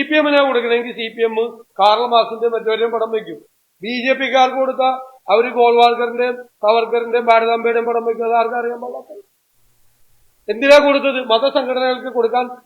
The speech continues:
പാടില്ലെങ്കിൽ എന്തിനാ കൊടുത്തത്? പിന്നെ ചാൻസലർ വരുന്ന പരിപാടി അരമണിക്കൂർ മുമ്പ് റദ്ദാക്കാൻ രജിസ്ട്രാർക്ക് എന്താ അധികാരമുള്ളത്? ചെയ്യാമോ? അപ്പൊ ഇതൊക്കെ നാടകമാണ്, മനഃപൂർവ്വമായി ഉണ്ടാക്കിയ,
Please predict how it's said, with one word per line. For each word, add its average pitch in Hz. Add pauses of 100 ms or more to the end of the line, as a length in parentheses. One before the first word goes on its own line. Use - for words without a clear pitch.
പാടില്ലെങ്കിൽ 240
എന്തിനാ 277
കൊടുത്തത്? 294 (840)
പിന്നെ 247 (460)
ചാൻസലർ 285
വരുന്ന 254
പരിപാടി 220 (1000)
അരമണിക്കൂർ 233
മുമ്പ് 202 (140)
റദ്ദാക്കാൻ 196 (220)
രജിസ്ട്രാർക്ക് 208
എന്താ 208
അധികാരമുള്ളത്? 185 (640)
ചെയ്യാമോ? 208 (760)
അപ്പൊ -
ഇതൊക്കെ 311
നാടകമാണ്, 254 (340)
മനഃപൂർവ്വമായി 277
ഉണ്ടാക്കിയ, 240